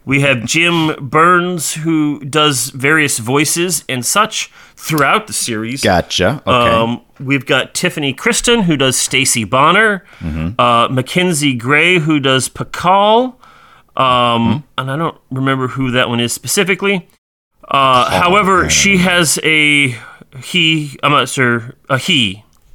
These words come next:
Speaker 1: he, Mackenzie. Mackenzie could be either way, and
Speaker 2: Either.
Speaker 1: I don't know.
Speaker 2: Mm-hmm.
Speaker 1: But in any case, he has a Kung Fu The Legend Continues,
Speaker 2: Oh!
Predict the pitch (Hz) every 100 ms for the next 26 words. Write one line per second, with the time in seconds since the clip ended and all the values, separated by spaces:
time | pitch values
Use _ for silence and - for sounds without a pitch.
0 | - - - 180 139 104 113 - 151 135
1 | 120 113 147 - 262 208 - 147 151 127
2 | 117 123 113 107 95 90 85 98 113 110
3 | 95 101 90 98 98 98 - - 214 254
4 | 254 - 120 - 240 214 175 160 - 196
5 | 180 196 165 147 143 147 127 143 120 226
6 | 220 156 110 107 131 139 214 508 554 440
7 | 226 160 127 104 87 71